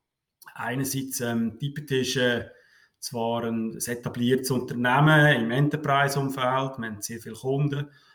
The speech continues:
Andererseits aber als Unternehmen sind wir recht Start-up-minded, also sprich, wir haben eine, äh, junge Kultur,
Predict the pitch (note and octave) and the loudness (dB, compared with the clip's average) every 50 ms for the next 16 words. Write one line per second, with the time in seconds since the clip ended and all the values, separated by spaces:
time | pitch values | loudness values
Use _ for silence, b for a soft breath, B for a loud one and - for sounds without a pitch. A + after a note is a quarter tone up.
0 | b b b B2 B2 C3+ C#3+ C#3+ - - D3 - - C3+ - C3 B2+ B2+ B2 B2+ | b b b 0 0 2 2 0 -2 -4 -4 -4 -4 -4 -2 -2 -2 0 0 0
1 | C3 B2+ A#2+ - B2 B2 C3 C3+ C#3 C3+ - C#3 B2+ B2+ B2+ B2+ C3 C3+ - - | -2 -4 -4 -2 0 2 2 2 2 2 2 2 0 2 2 0 0 -2 -2 -4
2 | - - C3+ C3 D3 D3 - - E3 - C3 B2+ B2 A#2+ A#2+ A2+ A#2+ A#2+ A2+ - | -2 2 4 4 4 4 4 2 0 0 2 2 2 2 0 0 -2 -4 -8 -10
3 | - - - C3 C3 C3 B2+ B2 B2 A#2 A2+ A2+ A2+ - - - A2 A2 A2 A#2 | -12 -10 -10 -8 -4 -4 -4 -4 -4 -6 -8 -8 -10 -10 -14 -16 -18 -18 -6 0
4 | C3 C#3+ C#3+ D3+ D#3 D3+ D3 - - D3+ D3+ D3+ - - C#3+ C#3 C#3 C#3 C#3+ C#3+ | 4 6 8 8 8 6 4 4 4 4 4 4 4 2 2 2 2 2 2 0
5 | C#3+ - | 0 -2